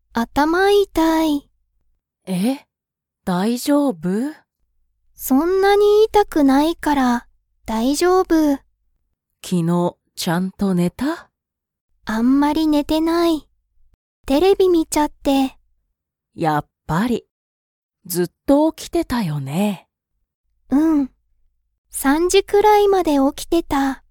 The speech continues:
Speaker 2: ダメだよ。ちゃんと寝ないと。
Speaker 1: わかってる。でも、どうしても見たかったの。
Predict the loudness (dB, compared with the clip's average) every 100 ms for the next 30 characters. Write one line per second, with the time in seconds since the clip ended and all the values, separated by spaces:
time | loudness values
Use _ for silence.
0 | _ _ _ _ _ _ _ -4 -2 -2
1 | 0 -2 -2 -2 -2 -4 _ _ _ _
2 | _ _ _ _ -2 -2 -2 -4 -2 0
3 | 0 0 0 0 -2 -6 -2 0 -2 -8
4 | _ _ _ _ _ _ _ -8 -6 -4
5 | -6 -6 -2 0 2 0 -2 -8 _ _
6 | _ _ _ _ _ 0 0 2 2 0
7 | _ _ _ -2 -2 -2 -4 0 0 2
8 | 2 2 0 -2 -2 -2 -2 -2 -2 -2
9 | -2 -2